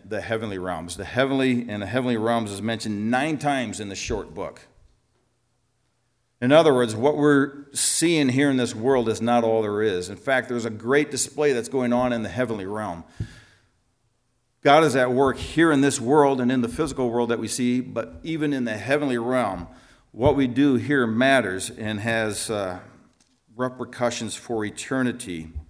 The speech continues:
There is a spiritual battle that's going on. It's being displayed in the heavenly realm.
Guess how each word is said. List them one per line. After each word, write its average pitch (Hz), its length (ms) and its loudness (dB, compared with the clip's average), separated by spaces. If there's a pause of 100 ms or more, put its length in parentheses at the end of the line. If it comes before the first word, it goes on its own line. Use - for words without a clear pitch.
(800)
There 120 120 2
is 110 100 0
a 107 40 -4
spiritual 135 480 -2
battle 123 340 2
that's 110 140 -4
going 110 240 -4
on. 110 280 -2
It's 113 140 -12
being 120 200 -2
displayed 127 480 -2
in 110 80 -4
the 98 80 -6
heavenly 113 340 -2
realm. 101 540 -4